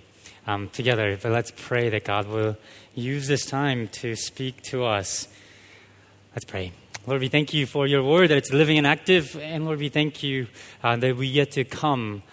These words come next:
and be served by you. Lord, we humbly ask that you would feed us with the richness of your word, that we might,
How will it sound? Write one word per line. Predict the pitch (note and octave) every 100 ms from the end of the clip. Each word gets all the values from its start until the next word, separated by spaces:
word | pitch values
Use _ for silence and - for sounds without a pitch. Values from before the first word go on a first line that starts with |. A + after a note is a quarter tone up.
| - - -
and | C3+ B2+
be | C3 A#2+
served | - C#3 B2+ -
by | B2 A#2+
you. | A#2+ A2 G2+ G2+ A#2+
Lord, | D#3+ C3 B2+ A#2+
we | A#2 B2
humbly | A2+ - D3 C3+ B2+ B2+ C3 D3+
ask | A#2+ G#2 G2 - -
that | E3+ B2
you | A#2 B2
would | A#2+
feed | - - C3 B2
us | G2 F#2+ -
with | D#3 F3+ D3 -
the | B2
richness | C3 D3 - - A#2+ - - - - - -
of | G#2
your | A#2+ A2+
word, | G#2+ A#2 G#2+ G2+ G2+ - - -
that | - G#2+
we | A#2
might, | A#2 A#2 A2+ A#2 -